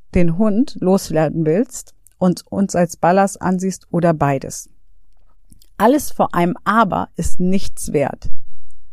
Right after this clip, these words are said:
Bin euch dankbar, aber. Du hast zwar gestern gesagt, dass du dich nicht erklären willst und ich habe es respektiert. Und doch frage ich mich, warum soll ich jemanden respektieren,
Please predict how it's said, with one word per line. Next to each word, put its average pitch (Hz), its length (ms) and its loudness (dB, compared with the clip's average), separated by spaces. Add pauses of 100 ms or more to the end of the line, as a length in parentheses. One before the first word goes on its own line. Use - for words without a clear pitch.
(240)
Bin 214 300 2
euch 180 320 -4
dankbar, 196 640 0
aber. 139 460 -10 (840)
Du 202 80 0
hast 214 160 0
zwar 226 120 4
gestern 240 480 0
gesagt, 196 600 0
dass 185 140 -2
du 175 100 -10
dich 175 200 -8
nicht 220 260 -2
erklären 196 500 -2
willst 175 220 -6
und - 100 -12
ich 175 140 -6
habe 175 200 0
es - 220 -6
respektiert. - 960 -6 (140)
Und 185 220 0
doch 226 180 0
frage 190 380 -2
ich 196 160 -8
mich, 202 240 -6
warum 175 480 -2
soll 175 280 0
ich - 160 -6
jemanden 165 440 -4
respektieren, 160 840 -2